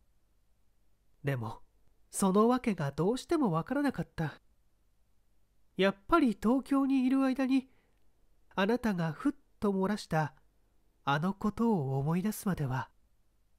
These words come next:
あなたは、たった一度だけれど、うっかりあのことを私に話してしまったのよ。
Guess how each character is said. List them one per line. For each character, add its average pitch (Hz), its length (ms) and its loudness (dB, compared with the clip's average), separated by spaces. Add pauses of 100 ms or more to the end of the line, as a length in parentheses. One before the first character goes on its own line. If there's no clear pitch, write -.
(920)
あ 185 120 4
な 233 100 4
た 196 120 0
は、 156 200 2 (680)
た 208 100 4
っ 214 120 -2 (120)
た 320 120 4
一 311 220 -2
度 359 120 2
だ 311 100 4
け 233 100 0
れ 208 80 2
ど、 185 220 0 (640)
う 196 100 2
っ - 20 -4
か 302 260 2
り 220 160 4
あ 196 100 2
の 254 100 2
こ 294 140 -2
と 262 200 4
を 160 40 0
私 180 380 0
に 285 100 4
話 269 280 -2
し - 20 -12
て 381 80 2
し - 140 -2
ま 226 60 2
っ 214 40 -2
た 226 140 0
の 202 100 4
よ。 185 260 2